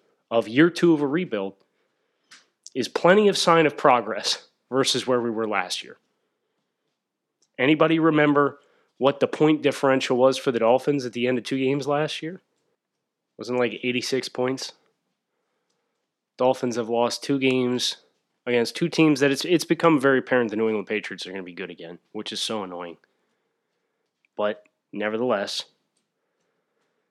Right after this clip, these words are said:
Patriots had a tough loss to Seattle in week two, but were within a yard and a half of coming back and starting the year two and oh with a win in Seattle.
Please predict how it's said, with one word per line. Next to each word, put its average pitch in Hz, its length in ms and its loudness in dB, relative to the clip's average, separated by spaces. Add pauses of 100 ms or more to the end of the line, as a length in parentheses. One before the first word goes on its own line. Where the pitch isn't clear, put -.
(140)
Patriots 135 500 0
had 127 140 4
a 117 60 0
tough - 340 2
loss 127 280 2
to 113 180 -2
Seattle 117 500 0
in 113 120 -4
week 113 240 -6
two, 127 300 2
but 104 280 -6 (220)
were 117 180 0
within 117 220 0
a 113 60 0
yard 117 260 2
and 117 80 0
a 104 40 0
half 120 340 -2
of 104 80 -20
coming 110 280 -4
back 110 280 -2
and 98 100 -8
starting 107 320 -4
the 98 60 -8
year 107 160 -6
two 117 220 -6
and 110 100 -2
oh 113 100 0
with 113 120 -4
a 98 60 -6
win 110 200 -4
in 113 240 -8
Seattle. 110 580 -4